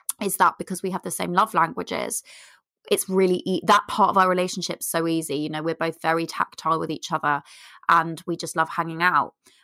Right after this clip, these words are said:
Um, in my last relationship, we had totally different love languages. And it doesn't mean that the love wasn't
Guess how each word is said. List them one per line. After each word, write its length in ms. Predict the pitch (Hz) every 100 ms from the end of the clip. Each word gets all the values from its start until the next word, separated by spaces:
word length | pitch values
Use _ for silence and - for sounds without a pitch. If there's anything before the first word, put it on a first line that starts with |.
| -
Um, 260 | 170 160 170
in 120 | 185
my 120 | 170
last 380 | 170 214 240 -
relationship, 680 | 165 160 - 165 - 170 - 190
we 80 | 175
had 200 | 170 -
totally 640 | - 220 202 202 190 180
different 380 | 180 175 160 156
love 160 | 165 165
languages. 720 | 156 156 151 - - - - - - - -
And 380 | 170 165 170 -
it 120 | 196
doesn't 360 | 208 202 214 -
mean 160 | 208
that 120 | 196
the 60 | -
love 240 | 170 170
wasn't 220 | 170 170